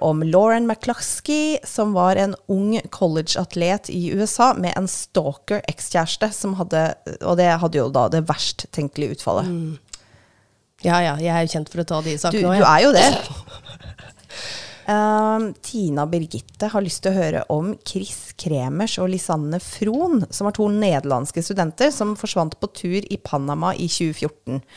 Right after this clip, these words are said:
Speaker 1: Eh, en stor leiteaksjon fant deler av kroppene noen måneder senere, og det her er det mange teorier. Eh, de har også funnet teo-, telefonene deres, og de har publisert da,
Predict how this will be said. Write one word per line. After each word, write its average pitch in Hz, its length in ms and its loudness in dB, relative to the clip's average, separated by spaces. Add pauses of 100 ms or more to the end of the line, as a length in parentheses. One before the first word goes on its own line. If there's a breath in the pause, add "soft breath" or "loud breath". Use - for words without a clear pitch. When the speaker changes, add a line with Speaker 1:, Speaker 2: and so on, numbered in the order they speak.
(680 loud breath)
Speaker 1:
Eh, 190 340 4
en 202 80 0
stor 240 320 0
leiteaksjon 190 560 2
fant 180 460 -4 (240)
deler 165 580 0 (240)
av 196 100 0
kroppene 196 440 -2 (180)
noen 202 320 2
måneder 175 240 2
senere, 180 380 2
og 170 120 0
det 156 120 2
her 135 180 2
er 117 140 0
det - 20 0
mange 160 420 -2
teorier. 165 460 2
Eh, 180 220 0
de 175 100 2
har 175 100 4
også 190 160 0
funnet 151 300 -2
teo-, 156 460 -2
telefonene 156 480 0
deres, 277 260 2
og 180 80 -2
de 180 80 4
har 165 300 4 (380 loud breath)
publisert 180 600 -2
da, 135 120 4